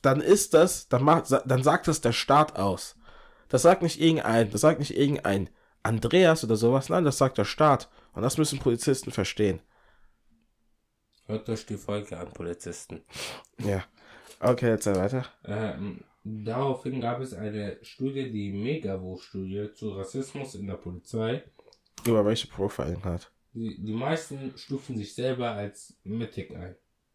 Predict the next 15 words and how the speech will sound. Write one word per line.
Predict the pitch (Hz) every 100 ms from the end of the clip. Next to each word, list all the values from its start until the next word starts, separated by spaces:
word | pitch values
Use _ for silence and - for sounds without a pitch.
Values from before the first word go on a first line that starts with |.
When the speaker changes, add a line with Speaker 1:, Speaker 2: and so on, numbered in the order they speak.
| - - _ _
Speaker 1:
Mittig, | 135 139 120 -
rassistisch, | 98 104 92 90 -
rassistisch. | 90 113 120 120 113
Speaker 2:
Nein, | 117
also | 117 104 - - _ _ _
zwischen | - 131 - 127
rechts | 117 123 - - - -
und | 101
links | 98 113 165 - - - - - -
mittig. | 117 110 87 - _ _ _ _ _ -
Speaker 1:
Ach | 110
so. | -
Speaker 2:
Also | 113
politisch | - 117 117 113 107 -
gesehen. | 85 80